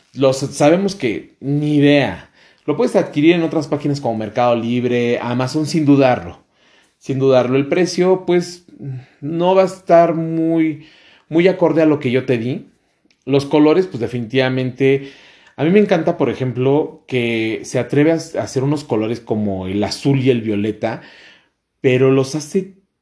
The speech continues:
tan padres, tan elegantes, ¿no? Eh, aquí también va a venir en el modelo Pro el plateado y el verde y, pues, obviamente ambos en negro, ¿no? Creo que ya se acabó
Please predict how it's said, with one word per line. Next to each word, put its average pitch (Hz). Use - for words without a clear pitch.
tan 160
padres, 123
tan 143
elegantes, 113
¿no? 120
Eh, 131
aquí 117
también 139
va 131
a 131
venir 127
en 117
el 113
modelo 123
Pro 131
el 120
plateado 131
y 131
el 156
verde 131
y, 123
pues, -
obviamente 110
ambos 117
en 98
negro, 92
¿no? 85
Creo 180
que 185
ya 147
se -
acabó 135